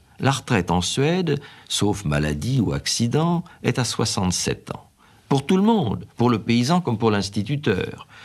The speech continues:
pour le fonctionnaire comme pour l'ingénieur. Et pourquoi cet âge élevé de soixante-sept ans ? C'est parce que la faible natalité suédoise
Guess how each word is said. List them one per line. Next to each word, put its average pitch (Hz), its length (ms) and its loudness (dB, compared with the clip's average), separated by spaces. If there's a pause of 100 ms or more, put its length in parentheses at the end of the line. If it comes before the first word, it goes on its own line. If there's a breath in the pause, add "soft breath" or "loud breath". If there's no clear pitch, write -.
(420 loud breath)
pour 104 160 2
le 95 80 2
fonctionnaire 127 720 0
comme 147 200 2
pour 151 160 0
l'ingénieur. 135 800 0 (560 soft breath)
Et 110 60 2
pourquoi 98 380 -2
cet - 240 -4
âge 71 300 0
élevé 73 380 0
de - 80 -8
soixante-sept 64 720 -4
ans ? 58 140 -10 (580 loud breath)
C'est - 160 0
parce 117 340 0
que 95 440 -2
la - 120 -2
faible 202 500 2
natalité 78 640 0
suédoise 143 840 0